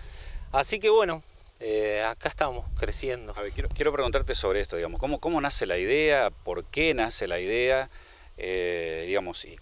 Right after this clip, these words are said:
Speaker 2: y cómo se lleva adelante, sobre todo, ¿no? Porque en realidad es, también hay que explicarle a la, a la misma gente que se ha visto jugar aquí de, durante muchísimos años que la infraestructura también va a variar y que cambia, y que incluso aquellos jugadores que hoy tienen una determinada edad,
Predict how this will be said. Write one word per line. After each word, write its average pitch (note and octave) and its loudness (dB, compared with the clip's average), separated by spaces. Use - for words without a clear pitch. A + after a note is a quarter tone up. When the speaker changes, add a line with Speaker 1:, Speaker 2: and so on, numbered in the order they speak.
Speaker 2:
y - -14
cómo B2+ -4
se G2 -4
lleva A2+ 4
adelante, A#2 2
sobre E2+ -8
todo, A#2 4
¿no? A2+ 0
Porque D#2+ -6
en D2+ -12
realidad A2+ 2
es, F2 -6
también G2+ -2
hay D3+ 0
que G#2 -4
explicarle A2 0
a G#2 4
la, F#2+ 2
a E2 -4
la E2+ -2
misma G#2+ -2
gente G#2+ -2
que F#2+ -4
se - 0
ha G2+ 6
visto G#2+ 4
jugar A#2 4
aquí G2+ 0
de, E2 -6
durante F#2 -4
muchísimos G#2 -6
años G3 0
que B2 -2
la G#2+ 0
infraestructura G2 -2
también G#2 -2
va A2 4
a - 4
variar G#2+ 4
y G2 -8
que F#2 -8
cambia, F2+ -2
y - -2
que C3 -6
incluso C3 -2
aquellos B2+ -2
jugadores B2+ 4
que G2 -4
hoy A2 -2
tienen A2 0
una F#2 -2
determinada A2+ 0
edad, E3 4